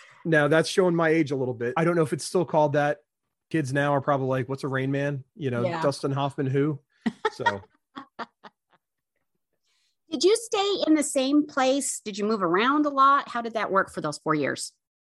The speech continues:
Speaker 1: So typically billets in the mil-, in the military, at least in the Navy, are about three years on average.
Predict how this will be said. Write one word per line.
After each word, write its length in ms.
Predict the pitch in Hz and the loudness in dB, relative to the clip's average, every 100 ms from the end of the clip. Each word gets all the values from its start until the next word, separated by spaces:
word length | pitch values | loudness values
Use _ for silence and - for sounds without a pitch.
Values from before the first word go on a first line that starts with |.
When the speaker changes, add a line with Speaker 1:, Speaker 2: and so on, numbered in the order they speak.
| _ | _
Speaker 1:
So 440 | 202 - - 240 220 | -10 -8 -2 2 2
typically 580 | - 240 233 233 214 | 2 -4 -2 0 0
billets 500 | 147 147 160 170 - | 2 2 2 0 -2
in 120 | 165 165 | -4 -2
the 60 | |
mil-, 280 | 147 143 151 - | -2 -2 -4 -6
in 100 | 151 | -6
the 80 | 139 | -2
military, 540 | 160 151 165 151 139 | -2 -4 -2 -2 0
at 60 | 135 | -2
least 200 | 165 - | -6 -4
in 80 | |
the 60 | 139 | -4
Navy, 420 | 127 135 131 135 | -2 -2 -2 -4
are 220 | - 131 | -4 -4
about 380 | 127 127 127 143 - | -2 -2 -4 -6 -16
three 260 | - 139 143 | -10 -4 -4
years 320 | 127 117 135 | -2 -2 -2
on 120 | 156 | -4
average. 520 | 156 156 175 165 - | -2 -4 -4 -6 -8